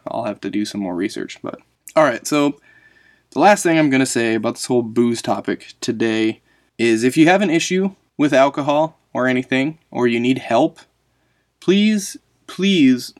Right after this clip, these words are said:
reach out to someone, a friend, family member, find an A A meeting.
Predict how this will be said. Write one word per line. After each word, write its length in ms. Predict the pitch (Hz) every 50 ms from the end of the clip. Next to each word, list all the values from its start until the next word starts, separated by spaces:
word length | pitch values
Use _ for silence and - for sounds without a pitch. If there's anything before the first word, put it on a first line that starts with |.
| _ _
reach 400 | - - 127 135 160 175 165 -
out 160 | - 147 139
to 60 | 120 120
someone, 480 | - 107 98 95 71 69 - - - _ _ _ _ _
a 60 | - 110
friend, 680 | - - 110 110 127 139 143 143 143 143 139 135 - _ _ _
family 460 | _ - - 95 113 123 135 139 139 135
member, 640 | 131 131 131 131 127 123 127 123 123 123 123 - _ _ _ _ _ _ _ _ _ _ _ _
find 300 | - - 117 123 131 135
an 120 | 127 123 -
A 20 |
A 460 | - 117 131 131 - - 120 131 143
meeting. 540 | 156 147 147 156 156 156 156 156 156 156 151